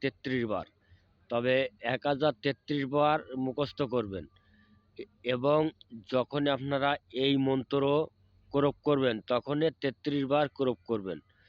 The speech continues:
তবে দেখেন, এই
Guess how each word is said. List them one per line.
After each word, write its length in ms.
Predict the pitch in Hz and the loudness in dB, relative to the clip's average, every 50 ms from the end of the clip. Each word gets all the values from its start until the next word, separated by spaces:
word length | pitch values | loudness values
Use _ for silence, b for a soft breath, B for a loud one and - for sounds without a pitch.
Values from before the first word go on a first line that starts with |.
| b b b b b b b b - | b b b b b b b b -4
তবে 180 | - 127 135 139 | -2 0 2 2
দেখেন, 360 | 131 135 135 123 127 135 101 69 - - - _ _ _ - _ _ _ _ - - _ _ _ _ - _ - - _ _ _ _ | 2 2 0 2 0 -2 -2 -4 -6 -16 -20 _ _ _ -20 _ _ _ _ -20 -20 _ _ _ _ -20 _ -16 -16 _ _ _ _
এই 240 | - 117 117 117 120 | -2 0 0 2 2